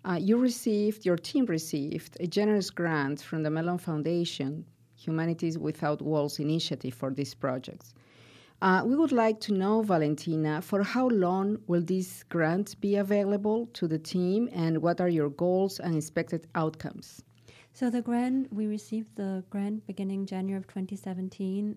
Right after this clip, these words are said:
Speaker 2: and it's going to be until December of twenty nineteen. So basically, um, two years.
Speaker 1: Mm-hmm.
Speaker 2: Um, during this time, what we did, first of all, we, Tracy and I, uh, helped create a network with scholars, and Ellen was one of them. She's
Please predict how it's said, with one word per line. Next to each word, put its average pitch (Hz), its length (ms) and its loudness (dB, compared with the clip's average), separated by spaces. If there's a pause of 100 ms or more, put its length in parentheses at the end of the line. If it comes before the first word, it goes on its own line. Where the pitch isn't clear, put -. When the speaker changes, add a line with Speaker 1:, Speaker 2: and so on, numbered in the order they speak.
Speaker 2:
and 180 360 -4
it's 185 120 -10
going 190 340 -4
to 196 180 -6
be 185 580 -4
until 185 480 -4
December 185 460 -6
of - 120 -12
twenty 185 280 -4
nineteen. 185 680 -4 (560)
So 185 160 -6 (320)
basically, 190 840 -4
um, 185 260 -8
two 202 120 -6
years. 196 500 -4 (120)
Speaker 1:
Mm-hmm. 190 340 0 (120)
Speaker 2:
Um, 202 380 2
during 233 320 2
this 262 240 -2
time, 247 500 0
what 220 160 -4
we 208 120 -2
did, 202 440 -2
first 226 300 -4
of 208 120 -4
all, 190 340 -2
we, 185 360 -2 (300)
Tracy 202 420 -4
and 190 120 -2
I, 185 360 -4 (140)
uh, 190 280 -4
helped 190 340 -6
create 202 280 -4
a 196 60 -6
network 214 500 -6
with 208 80 -6
scholars, 202 560 -6
and 190 140 -4
Ellen 180 320 -6
was 180 180 -10
one 185 160 -2
of 208 120 -4
them. 220 180 -2
She's 185 300 -10